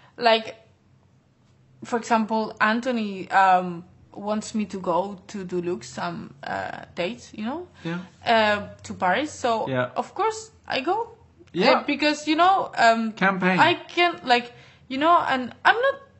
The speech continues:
Speaker 1: hoping for the campaign. I'm just like,
Speaker 2: I am.
Speaker 1: yeah, but, you know, I'm, I'm like, I feel it, like, um,
Speaker 2: You're,
Speaker 1: this
Speaker 2: you're working.
Speaker 1: Yeah, and it's also that they gave me that opportunity, and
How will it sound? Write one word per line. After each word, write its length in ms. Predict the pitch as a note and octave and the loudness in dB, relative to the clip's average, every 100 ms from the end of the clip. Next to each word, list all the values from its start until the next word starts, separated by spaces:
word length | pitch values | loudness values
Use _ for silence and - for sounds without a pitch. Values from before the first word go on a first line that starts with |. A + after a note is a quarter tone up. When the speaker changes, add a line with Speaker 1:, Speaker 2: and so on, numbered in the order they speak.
| - - | -20 -18
Speaker 1:
hoping 680 | - C4+ F#4+ F#4 D4 A#3+ A3 | -6 4 4 4 -2 -2 -4
for 240 | - G#3+ | -6 -6
the 120 | G3 F#3+ | -6 -6
campaign. 500 | F#3 F3+ E3+ - - | -6 -6 -8 -14 -4
I'm 180 | C4 D#4+ | 0 0
just 260 | G4 F#4+ E4+ | -2 -6 4
like, 260 | D#4 C#4+ - - - - | 4 2 -10 -20 -8 4
Speaker 2:
I 160 | D#3+ | 4
am. 280 | C#3+ A2+ B2 _ _ _ _ A#3 | 4 -2 -8 _ _ _ _ -2
Speaker 1:
yeah, 220 | D4+ G#4 G4+ | 6 6 6
but, 180 | D4+ D4+ | 2 2
you 100 | F#4 | 2
know, 120 | G#4 | 4
I'm, 240 | - F4+ - - - _ _ | 4 4 0 -12 -20 _ _
I'm 160 | - E4+ | 0 4
like, 380 | F4 E4 - - _ | 4 2 -2 -20 _
I 180 | B3+ C4+ | -8 -8
feel 460 | - - C4+ C4+ | -10 -10 -8 -6
it, 220 | C4 B3 A3+ | -6 -6 -4
like, 440 | G3+ G3 F#3 - | -4 -4 -6 -2
um, 420 | F#3 G3 F#3 F#3 _ _ - G2 _ | 0 2 0 -6 _ _ -18 -18 _
Speaker 2:
You're, 120 | D#3+ | 2
Speaker 1:
this 220 | D3+ - - _ E3 | 2 -2 -20 _ 2
Speaker 2:
you're 180 | E3 | 2
working. 520 | D3+ D3 A#2+ - B2 B2 - | 6 6 4 -4 -12 -14 -8
Speaker 1:
Yeah, 400 | A#3+ D#4+ F#4 - | 0 4 4 4
and 200 | C4+ C4+ | -2 -2
it's 240 | D#4+ D#4 | -6 -2
also 680 | E4+ E4 E4 D4+ C#4+ C4+ - G#3+ | 0 0 -2 0 2 0 -4 0
that 420 | A3 G#3+ - - - - | 0 0 -4 -18 -20 -12
they 280 | A3 A#3+ C#4+ | -2 2 2
gave 380 | A#3+ G#3 G#3+ G#3 | 0 -6 -6 -6
me 260 | G#3 G3 F3+ | -8 -8 -2
that 220 | G3 A3 | 0 0
opportunity, 920 | A#3+ A3 G3 F#3 - F#3 F3+ F3+ F3+ - | -2 -6 -10 -10 -8 -6 -6 -6 -10 -6
and 240 | G3 F#3+ | -6 -6